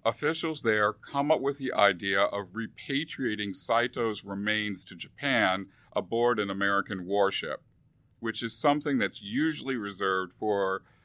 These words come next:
an individual who is of higher level politically than an ambassador.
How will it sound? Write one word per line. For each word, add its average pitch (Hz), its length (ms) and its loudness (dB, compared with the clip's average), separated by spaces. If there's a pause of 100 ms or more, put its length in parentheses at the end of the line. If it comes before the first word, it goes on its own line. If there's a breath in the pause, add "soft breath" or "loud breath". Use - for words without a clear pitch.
(240 soft breath)
an 110 100 -2
individual 110 800 2
who 117 180 -2
is 104 180 -2
of 98 140 2
higher 117 420 4
level 104 360 4
politically 110 640 2
than 92 380 0
an 98 80 -4
ambassador. 92 760 2